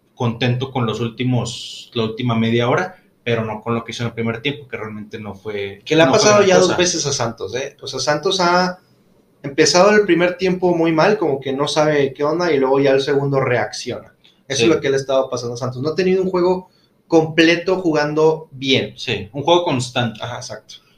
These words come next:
Speaker 1: Pues sí. Bueno, pues, fue un buen partido.
Speaker 2: Fue un buen
Speaker 1: Realmente,
Speaker 2: partido,
Speaker 1: como lo
Speaker 2: sí.
Speaker 1: esperábamos,
Speaker 2: A
Speaker 1: un
Speaker 2: pesar
Speaker 1: partido
Speaker 2: del
Speaker 1: movido.
Speaker 2: uno uno, sí fue un, fue un partido muy movido. Así es. Pasamos a los partidos del domingo.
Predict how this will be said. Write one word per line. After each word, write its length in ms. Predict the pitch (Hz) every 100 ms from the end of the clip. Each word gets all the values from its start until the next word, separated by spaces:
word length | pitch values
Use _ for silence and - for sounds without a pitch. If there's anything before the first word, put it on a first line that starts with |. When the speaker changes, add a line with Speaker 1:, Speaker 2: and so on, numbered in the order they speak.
| _ _
Speaker 1:
Pues 120 | 117
sí. 200 | - 110 -
Bueno, 300 | 165 190 190
pues, 440 | 156 - - - _ _ -
fue 100 | 220
un 60 |
buen 140 | 220 196
partido. 560 | 196 - 185 196 196 -
Speaker 2:
Fue 80 | 180
un 40 |
buen 100 | 208
Speaker 1:
Realmente, 240 | 156 160 160
Speaker 2:
partido, 100 | 131
Speaker 1:
como 180 | 156 143
lo 60 | 165
Speaker 2:
sí. 60 |
Speaker 1:
esperábamos, 500 | 156 139 147 156 -
Speaker 2:
A 40 | 143
Speaker 1:
un 60 |
Speaker 2:
pesar 260 | 160 143 160
Speaker 1:
partido 140 | 170
Speaker 2:
del 120 | 180 175
Speaker 1:
movido. 180 | 180
Speaker 2:
uno 120 | 175 180
uno, 200 | 185 180
sí 160 | 160
fue 140 | 156 156
un, 300 | 151 151 -
fue 180 | 147 143
un 480 | 139 139 131 127 123
partido 320 | 127 131 135
muy 120 | 135
movido. 320 | 135 123 101 - _ _ _ _ _ _
Así 180 | 113 113
es. 300 | 107 - - _ _ _ _ _ _ _
Pasamos 360 | 151 180 202 202
a 160 | 185
los 320 | 170 170 175
partidos 440 | 175 156 170 190 175
del 220 | 180 175
domingo. 460 | 170 185 208 254